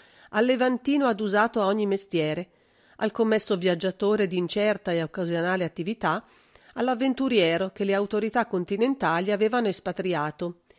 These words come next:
sicure che sarebbe salito sul primo piroscafo di ritorno, munito d'un diverso passaporto e della medesima ferma volontà d'inganno,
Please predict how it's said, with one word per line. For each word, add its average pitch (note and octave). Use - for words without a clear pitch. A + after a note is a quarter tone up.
sicure F#3+
che G#3
sarebbe A3
salito A#3
sul G#3
primo B3+
piroscafo G3+
di G#3+
ritorno, F3+
munito A3+
d'un G3+
diverso G#3
passaporto E3+
e G#3
della A#3+
medesima B3+
ferma G#3
volontà F#3+
d'inganno, E3+